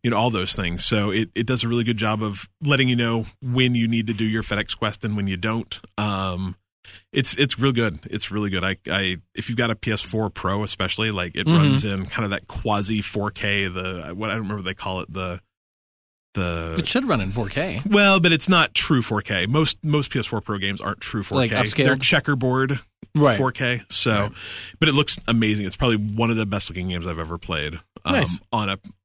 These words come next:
Speaker 1: probably almost ever. It's gorgeous.
Speaker 2: I'll have
Speaker 1: So.
Speaker 2: to check. I, I do wanna get it. I just,
Speaker 1: Yeah.
Speaker 2: I need to
Speaker 1: Oh, I
Speaker 2: slow down the purchases of my
Speaker 1: Oh,
Speaker 2: triple A
Speaker 1: exa-, well, exactly. I
Speaker 2: experiences.
Speaker 1: mean, like, for that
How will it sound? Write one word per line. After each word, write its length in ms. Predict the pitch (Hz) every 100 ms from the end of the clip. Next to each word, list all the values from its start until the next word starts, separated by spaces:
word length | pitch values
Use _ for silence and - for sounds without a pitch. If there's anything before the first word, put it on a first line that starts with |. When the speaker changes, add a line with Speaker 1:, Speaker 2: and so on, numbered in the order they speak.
| _ _ - _ _
Speaker 1:
probably 540 | - - 160 135 104
almost 320 | 92 113 92 92
ever. 280 | 87 87 - 104
It's 140 | -
gorgeous. 540 | - 98 92 73 - - _ -
Speaker 2:
I'll 80 | 135
have 100 | 139
Speaker 1:
So. 60 | 87
Speaker 2:
to 40 |
check. 160 | - 113
I, 180 | 135 143
I 120 | 151
do 140 | 147 196
wanna 160 | 135
get 160 | 120 127
it. 80 | 110
I 80 | 120
just, 240 | 127 - - -
Speaker 1:
Yeah. 160 | 131 101
Speaker 2:
I 60 |
need 180 | 143 131
to 240 | 131 123 101 -
Speaker 1:
Oh, 120 | 202
I 100 | 170
Speaker 2:
slow 240 | 175 160 151
down 240 | 151 147
the 80 | 139
purchases 400 | 156 147 117 127
of 100 | 131
my 100 | 131
Speaker 1:
Oh, 20 |
Speaker 2:
triple 300 | 123 196 170
A 100 | 135
Speaker 1:
exa-, 140 | 135 - - - -
well, 160 | 208
exactly. 220 | 175 147 196
I 60 | 160
Speaker 2:
experiences. 220 | 143 139
Speaker 1:
mean, 140 | 143
like, 200 | 139 139
for 180 | - 156
that 380 | 135 127 143 165